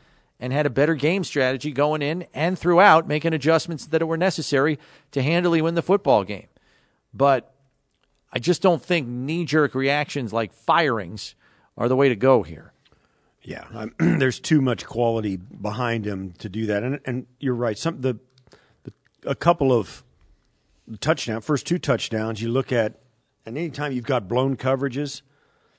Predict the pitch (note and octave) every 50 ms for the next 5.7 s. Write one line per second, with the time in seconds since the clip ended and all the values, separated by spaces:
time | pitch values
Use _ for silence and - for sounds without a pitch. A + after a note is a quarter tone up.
0 | _ _ _ _ _ _ _ _ _ _ _ _ _ _ - G2 F#2 F#2 E2+ -
1 | A#2+ C3+ C3 A#2 C3+ C3+ - C#3+ B2+ A#2+ G2 F2+ - - C3 B2 A2+ G2 D#2+ D#2+
2 | F2+ G#2 A2+ A2+ A#2+ - - _ _ - - A#2 A2+ - A#2 B2 C3 - G2 F#2+
3 | G#2 B2+ - C#3 C#3 C#3 B2 - A#2+ - D3 D3 B2+ - G#2 F2+ E2+ B2 A#2+ -
4 | C3 C3 B2 - - - - - B2+ B2+ - - A2 G2+ G2+ F#2 - - G#2+ G#2
5 | G#2 G#2 G#2 G2+ F#2+ - - A#2 A2 G#2 F#2 D#2 -